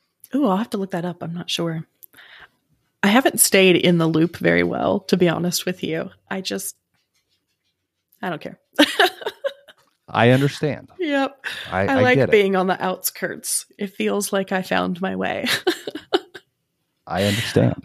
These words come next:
Speaker 2: I get
Speaker 1: Yep.
Speaker 2: it.
Speaker 1: But you were really in it. You were striving for this while at the same time struggling with your sexual identity, which was in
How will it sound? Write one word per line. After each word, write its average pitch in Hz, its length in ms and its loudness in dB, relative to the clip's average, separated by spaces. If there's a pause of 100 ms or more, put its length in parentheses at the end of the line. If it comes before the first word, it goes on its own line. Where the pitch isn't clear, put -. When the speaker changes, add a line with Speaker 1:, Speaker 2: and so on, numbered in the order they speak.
(120)
Speaker 2:
I - 100 -2
get 277 180 6
Speaker 1:
Yep. 262 120 0
Speaker 2:
it. 285 60 -8 (760)
Speaker 1:
But 269 120 0
you 311 160 2
were 330 180 6
really 294 460 4
in 262 280 0
it. 277 120 2
You 233 180 0
were 262 140 2
striving 233 680 -2
for 190 140 -4
this 175 520 0
while 208 360 0
at 311 100 0
the 262 80 0
same 220 340 0
time 220 520 0
struggling 202 720 2
with 190 460 0 (420)
your 208 80 0
sexual - 400 0
identity, 202 680 0
which 185 180 -2
was 196 240 4
in 190 480 2